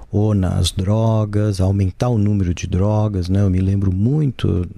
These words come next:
quando eu voltei pro Brasil, me chamavam pra fazer muitos trabalhos sobre drogas nas escolas, e era claro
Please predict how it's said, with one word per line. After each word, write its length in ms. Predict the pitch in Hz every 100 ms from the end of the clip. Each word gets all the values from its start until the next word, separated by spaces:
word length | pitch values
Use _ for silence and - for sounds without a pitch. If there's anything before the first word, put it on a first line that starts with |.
| -
quando 200 | - 95
eu 100 | 92
voltei 500 | 90 92 90 98 95
pro 160 | 92 85
Brasil, 580 | 92 90 90 101 120 127
me 120 | 95
chamavam 400 | - 92 95 95
pra 160 | 92 87
fazer 260 | 95 92
muitos 300 | 92 104 -
trabalhos 480 | - 90 95 101 92
sobre 200 | - 95
drogas 460 | 90 98 107 90 82
nas 160 | 85
escolas, 640 | 85 - - 107 123 139 - - - - -
e 100 | 117
era 220 | 120 151 165 - - -
claro 500 | 135 170 165 87